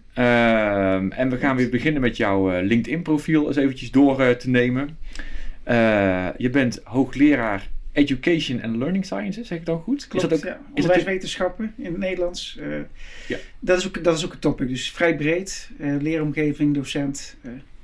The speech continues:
Speaker 2: hier in Wageningen wat meer gericht op het hoger onderwijs. Voorheen deed ik wat meer op het voortgezet onderwijs. Maar we hebben hier ook een leraaropleiding, dus daar ben ik ook, eh, actief nog in.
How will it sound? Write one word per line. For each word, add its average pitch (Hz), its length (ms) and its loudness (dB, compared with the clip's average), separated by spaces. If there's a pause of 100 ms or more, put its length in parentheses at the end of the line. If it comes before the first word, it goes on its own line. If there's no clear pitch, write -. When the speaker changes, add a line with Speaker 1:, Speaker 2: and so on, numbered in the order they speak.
(580)
Speaker 2:
hier 165 160 2
in 156 80 4
Wageningen 175 560 2
wat 156 160 -4
meer 165 220 -2
gericht 156 320 -8
op 147 80 -12
het 147 100 -12
hoger 151 280 -2
onderwijs. 170 800 -8
Voorheen 156 360 -2
deed 156 100 -2
ik - 80 -8
wat 143 80 -10
meer 147 120 0
op 139 60 -4
het - 80 -20
voortgezet 165 400 -6
onderwijs. 151 460 -8
Maar 143 320 -8 (420)
we 190 60 2
hebben 220 180 8
hier 202 80 4
ook 190 100 -2
een 175 60 0
leraaropleiding, 175 800 0
dus 135 100 -6
daar 175 120 -6
ben 156 120 -2
ik 147 120 -4
ook, - 180 -10
eh, 139 80 -4 (140)
actief - 300 -10
nog 190 120 -6
in. 185 180 -8